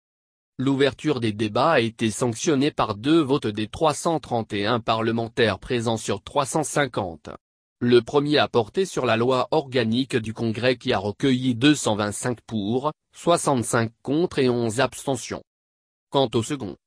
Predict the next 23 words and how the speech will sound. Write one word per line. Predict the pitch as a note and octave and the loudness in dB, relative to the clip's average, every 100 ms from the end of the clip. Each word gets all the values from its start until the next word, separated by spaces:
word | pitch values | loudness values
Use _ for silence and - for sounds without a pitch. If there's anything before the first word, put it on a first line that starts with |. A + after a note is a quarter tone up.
| - | -6
la | A2+ G#2+ | -2 0
révision | C3+ C#3+ C3 G#2+ G#2 | 0 -2 -4 -6 -6
constitutionnelle, | - A#2+ - B2 C3 A#2+ A2+ G#2 F#2 B2+ D#3+ _ - | -4 -6 -6 -6 -6 -2 -2 0 0 -2 -4 _ -2
il | B2+ B2+ | 0 4
a | G#2+ | 4
obtenu | B2+ - C#3+ C#3+ D3 | 2 2 2 4 2
deux | A2+ D#3 | 2 0
cent | - D3 B2 | 2 0 2
vingt-cinq | C3+ C3+ D3 B2 - | 0 -2 -2 -4 -4
pour, | A2+ G2 A#2+ C#3 - _ | -4 -2 -2 -2 -6 _
quatre-vingt-trois | - D3+ D#3 B2+ A2+ A2 - C#3+ | -4 -2 0 2 2 0 0 0
contre | - A2 - | 0 -8 -6
et | A2+ | -2
quatre | D#3+ D3 - | 0 -2 -2
abstentions. | C#3 - C#3 B2 - F2 _ _ _ _ _ _ - | -4 -4 -6 -6 -8 -12 _ _ _ _ _ _ -6
Dans | B2+ C#3 | 2 4
les | B2 | 4
deux | A#2+ D3 D3+ | 4 2 2
cas, | G#2 F#2 C#3+ _ - | 0 -2 -4 _ -4
un | C3 B2+ | 0 0
chiffre | - F3 - C#3+ | -2 -8 -4 -2
est | C3 | 0
constant, | E3+ D3 - F#3 G#3 | 0 -2 0 2 0